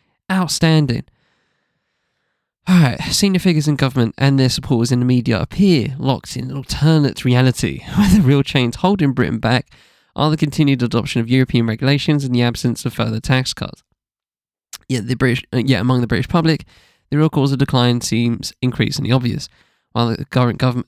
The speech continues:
current government was elected on a pledge to, quote unquote, "get the exit done," unquote, the reality of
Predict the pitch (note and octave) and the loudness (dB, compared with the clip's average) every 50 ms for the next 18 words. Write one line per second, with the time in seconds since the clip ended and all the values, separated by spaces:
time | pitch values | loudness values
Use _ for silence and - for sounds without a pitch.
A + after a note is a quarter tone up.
0 | _ - - D3 C#3 C3+ A2+ - C3 B2+ C#3+ C3 A#2 A#2 - _ _ _ _ _ | _ -4 -2 0 0 0 0 -2 -2 0 0 0 0 0 -2 _ _ _ _ _
1 | _ - B2 A#2+ A#2 A#2+ B2 A#2+ - - C3 A2 - A2+ A#2 A2 - - D3+ D#3 | _ -4 -2 0 0 0 0 -2 -2 -4 -6 -4 -4 -2 -2 -2 0 0 0 2
2 | D3 - - - - A#2 A#2 - _ - - - B2 A2 A2+ - - C3 A2+ - | 0 -2 -2 0 2 2 2 0 _ -8 -2 -2 0 0 0 -2 0 0 0 0
3 | - _ _ - - C3+ - - A#2 A2+ G#2 A2 - - - - - - D#3 E3+ | -2 _ _ -2 -2 -2 -2 -4 -6 -6 -6 -6 -8 -10 -12 -8 -2 0 2 2
4 | E3 E3 - _ _ _ _ _ _ - - - D3+ C#3+ - - C#3+ C#3 C#3+ C3+ | 2 0 -4 _ _ _ _ _ _ -8 -4 -2 -2 -2 -4 -4 -2 0 0 0
5 | - - - B2 C3 C3+ C#3 C3+ C3 - - C#3 G#2+ - - B2+ A#2+ - | 0 -2 -2 0 2 2 2 2 0 0 -2 -2 -2 0 -2 -2 -2 -4